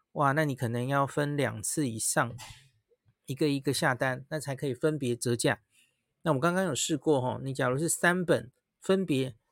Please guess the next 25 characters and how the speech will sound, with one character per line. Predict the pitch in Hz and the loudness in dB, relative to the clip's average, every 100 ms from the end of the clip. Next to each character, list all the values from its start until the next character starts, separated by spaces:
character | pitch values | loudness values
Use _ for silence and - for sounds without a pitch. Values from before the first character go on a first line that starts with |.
| _ | _
就 | - | -6
是 | 156 | -2
一 | 185 202 | 0 0
起 | - 117 | 0 0
在 | 160 | 0
同 | 156 135 151 | 2 0 2
一 | |
个 | 170 | 0
订 | 175 156 | 0 0
单 | 151 143 | 0 0
里， | 123 117 | -4 -4
然 | 120 | -6
后 | 160 | -4
你 | 131 | -6
分 | - 175 180 185 | -2 0 2 0
别 | 143 127 | 0 0
选 | 131 - 127 143 | -2 -2 -2 -4
取 | - 120 107 | -6 -6 -4
这 | 151 | -4
个 | 139 131 113 - - | 0 -2 -2 -10 -2
优 | 165 | 2
惠 | 185 | 2
码 | 139 110 | 0 -2
的 | 127 | -4
话， | 117 143 | 2 2